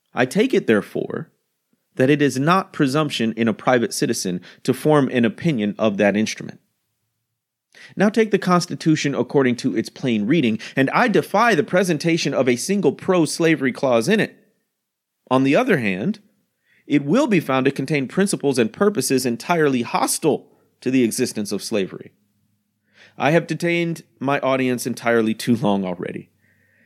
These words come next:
At some future period, I will gladly avail myself of an opportunity to give this subject a full and fair discussion. Allow me to say in conclusion,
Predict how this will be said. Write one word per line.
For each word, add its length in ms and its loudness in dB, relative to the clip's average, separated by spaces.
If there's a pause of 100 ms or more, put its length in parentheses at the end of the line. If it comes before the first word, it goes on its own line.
(220)
At 140 0
some 200 2
future 360 0
period, 500 2
I 120 -2
will 140 0
gladly 760 -2
avail 320 2
myself 520 -2
of 160 -2
an 100 0
opportunity 760 -2
to 140 -6
give 320 0
this 400 0
subject 560 0
a 80 -4
full 340 2
and 180 -4
fair 220 2
discussion. 540 -4 (1200)
Allow 280 4
me 120 4
to 120 0
say 240 0
in 220 -2
conclusion, 760 -4